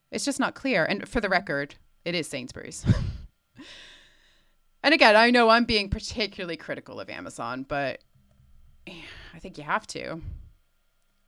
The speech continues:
You know, Amazon's been dabbling in bricks and mortar. And I do, again, to their credit, I absolutely believe in Amazon's ability to see things as an outsider, as a tech company,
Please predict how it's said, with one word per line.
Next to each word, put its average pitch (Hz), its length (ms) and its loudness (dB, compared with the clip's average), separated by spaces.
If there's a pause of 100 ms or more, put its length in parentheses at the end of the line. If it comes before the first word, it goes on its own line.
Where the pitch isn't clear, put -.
(300)
You 180 120 -16
know, 180 60 -6
Amazon's 208 500 2
been 180 120 -4
dabbling 185 420 2
in 151 60 -2
bricks - 220 -6
and 160 100 -4
mortar. 185 440 2 (580)
And 220 200 4
I 240 120 10
do, 240 580 6
again, 196 600 4
to 220 100 -6
their 202 140 -2
credit, 190 280 2
I 180 220 2
absolutely 190 720 4
believe 156 500 -2
in 156 160 -6
Amazon's 147 540 -6
ability 147 800 -8
to 147 560 -6 (340)
see 247 320 -2
things 208 320 -4
as 190 160 -2
an 175 80 -4
outsider, 147 1000 -2 (460)
as 190 160 -6
a 233 60 -6
tech - 240 -8
company, 151 560 -8